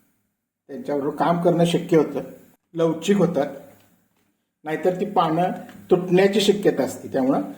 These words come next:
जाळावरून अशी थोडी गरम करून घ्या. या पद्धतीनं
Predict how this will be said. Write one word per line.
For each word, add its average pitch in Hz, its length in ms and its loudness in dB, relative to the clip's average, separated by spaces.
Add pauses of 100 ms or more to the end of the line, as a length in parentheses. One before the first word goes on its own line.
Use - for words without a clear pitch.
(220)
जाळावरून 143 460 2
अशी 139 220 -4
थोडी 147 160 4
गरम 147 240 2
करून 151 220 4
घ्या. 113 140 2 (600)
या 151 200 -10
पद्धतीनं 165 520 2